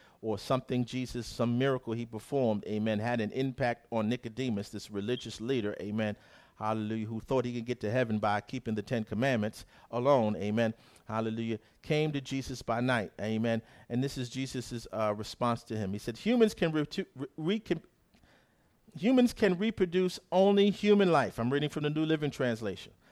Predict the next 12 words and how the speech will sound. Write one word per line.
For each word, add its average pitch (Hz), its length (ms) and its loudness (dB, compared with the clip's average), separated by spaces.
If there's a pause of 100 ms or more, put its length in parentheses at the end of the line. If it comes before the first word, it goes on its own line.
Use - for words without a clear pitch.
(340)
"But 175 260 6
the 160 120 8
Holy 233 300 10
Spirit 233 480 8
gives 170 240 8
birth 190 420 8 (120)
to 202 200 0
spiritual 180 920 4
life." 123 800 0 (3500)
I 135 60 0
had 185 320 4
Cheyenne, 202 800 6